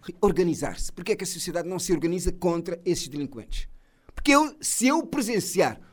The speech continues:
alguém a agredir outra pessoa às quatro da tarde, eu tenho a obrigação como cidadão de reagir. Mas todo mundo tem medo, ninguém reage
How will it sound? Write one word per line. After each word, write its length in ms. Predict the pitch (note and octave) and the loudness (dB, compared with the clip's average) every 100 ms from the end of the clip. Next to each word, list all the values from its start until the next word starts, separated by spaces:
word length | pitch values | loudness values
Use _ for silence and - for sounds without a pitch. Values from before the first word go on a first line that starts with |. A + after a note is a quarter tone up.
| _ - | _ 0
alguém 600 | E3 D#3+ B3+ B3+ F3+ - - | 2 6 6 6 4 0 4
a 320 | A#3+ F#3+ A#3+ | 8 8 8
agredir 440 | D#3+ F#3 D3+ A#3 | 6 6 2 0
outra 220 | F#3+ - D3 | -2 -2 -8
pessoa 240 | - C3 | -6 -6
às 100 | - | -6
quatro 340 | D3 C3 - | -6 -6 -6
da 80 | A2 | -14
tarde, 260 | - C3+ - - - | -10 -10 -10 -6 4
eu 200 | B3 E3+ | 4 6
tenho 420 | - D#4 C4 A#3+ | 8 8 8 6
a 40 | |
obrigação 520 | G#3+ G3 F3+ - G3+ | 4 4 0 0 -4
como 180 | F3 E3 | -6 -6
cidadão 440 | D3+ D#3+ D3+ F#3+ E3 | -8 -8 -6 -6 -4
de 100 | - | -2
reagir. 480 | A#3 C3 G#2+ - - _ _ - - - - | -2 -4 -6 -14 -20 _ _ -6 -4 -6 -10
Mas 120 | - | -6
todo 220 | D4+ D4 | -4 -2
mundo 180 | F4+ F#4 | 0 0
tem 160 | E4+ F4 | 0 0
medo, 260 | F4 - - | 0 -2 -2
ninguém 300 | D#4 D4 C#4+ | 2 2 2
reage 420 | A3 C4+ C#4+ - | 2 2 2 -4